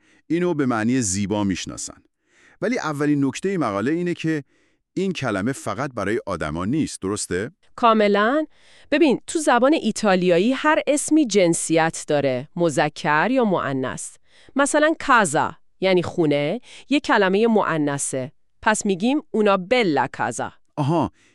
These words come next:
Speaker 1: یک خانه زیبا.
Speaker 2: درسته. و اینجا به مهمترین قانون می‌رسیم.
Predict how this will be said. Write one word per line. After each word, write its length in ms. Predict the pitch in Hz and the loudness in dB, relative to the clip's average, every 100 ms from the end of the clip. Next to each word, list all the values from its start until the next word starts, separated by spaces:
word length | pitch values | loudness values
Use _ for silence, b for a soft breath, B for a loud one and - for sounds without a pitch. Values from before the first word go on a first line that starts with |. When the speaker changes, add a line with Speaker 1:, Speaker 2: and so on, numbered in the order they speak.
| - | -4
Speaker 1:
یک 220 | 165 185 | -2 -2
خانه 500 | - 131 127 131 120 | -2 0 2 2 2
زیبا. 400 | 92 80 69 - _ _ | 0 -4 -8 -10 _ _
Speaker 2:
درسته. 580 | 185 170 160 - 135 117 - _ B B B B | -2 0 0 -4 -6 -8 -12 _ B B B B
و 120 | 208 240 | -2 0
اینجا 320 | 247 262 302 | 4 4 4
به 120 | 381 | 4
مهمترین 840 | 311 226 202 220 220 - 214 233 285 | 4 6 4 2 0 0 2 2 2
قانون 400 | 233 196 180 190 | 2 4 4 4
می‌رسیم. 580 | 190 139 131 - 123 | 4 2 0 -4 -6